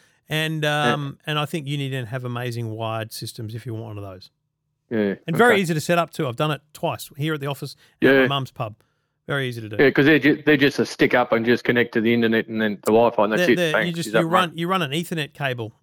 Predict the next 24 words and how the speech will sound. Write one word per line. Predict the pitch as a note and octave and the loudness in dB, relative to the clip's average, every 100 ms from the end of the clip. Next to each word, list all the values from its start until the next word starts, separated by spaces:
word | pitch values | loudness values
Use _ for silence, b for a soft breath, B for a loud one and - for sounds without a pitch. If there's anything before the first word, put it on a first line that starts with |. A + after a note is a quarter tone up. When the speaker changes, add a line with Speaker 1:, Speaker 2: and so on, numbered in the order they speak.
| _ - | _ -8
Speaker 1:
to, | C#3+ C3+ | -6 -6
to | C#3 C#3+ | -8 -6
each | B2 C3 | -6 -8
one, | C3+ C#3+ - - | -8 -8 -12 -8
and | C3 | -6
it, | B2 B2+ | -6 -6
yeah, | D3 C3 | -8 -8
it | A#2+ | -8
just | C3 - | -10 -10
gets | - B2+ - - - | -8 -8 -10 -16 -8
power | C3+ C3 B2+ | -6 -4 -4
over | B2 A#2+ | -4 -4
the | B2 | -8
Ethernet | C#3 C3+ C3 | -6 -8 -8
cable | C#3 C3+ B2 | -8 -6 -8
as | A#2+ | -6
well | C3 | -6
as | A#2+ | -6
the | A2 | -8
video | C#3 D3 C#3+ | -8 -6 -6
signal, | C3 D3+ C#3+ C3+ _ _ _ _ _ | -6 -6 -6 -8 _ _ _ _ _
and, | A2+ A#2 A#2 A#2 | -6 -6 -4 -2
uh, | A#2 | 2
Speaker 2:
Yeah. | A2 | 2